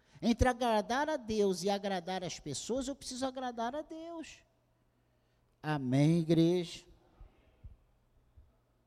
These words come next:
Então, sua motivação ao pregar o puro evangelho era agradar a Deus. Paulo diz isso aqui com muita clareza. Qual o motivo de Paulo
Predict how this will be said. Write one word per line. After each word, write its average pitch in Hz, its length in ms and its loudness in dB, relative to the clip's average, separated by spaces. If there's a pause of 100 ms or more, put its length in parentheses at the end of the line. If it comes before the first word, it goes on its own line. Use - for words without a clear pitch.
(500)
Então, 165 480 -8 (800)
sua 202 300 2
motivação 196 760 -4
ao 196 140 -4
pregar 165 520 -2
o 160 60 -2
puro 185 260 -8
evangelho 165 680 -6
era 175 160 -4
agradar 175 520 -6
a 202 80 -6
Deus. 196 440 -6
Paulo 202 280 -2
diz 208 300 -8
isso 208 220 -6
aqui 214 180 -10
com - 140 -12
muita 220 260 0
clareza. 208 680 -10 (400)
Qual 320 200 2
o 330 80 -6
motivo 254 420 -6
de 220 140 -10
Paulo 196 520 0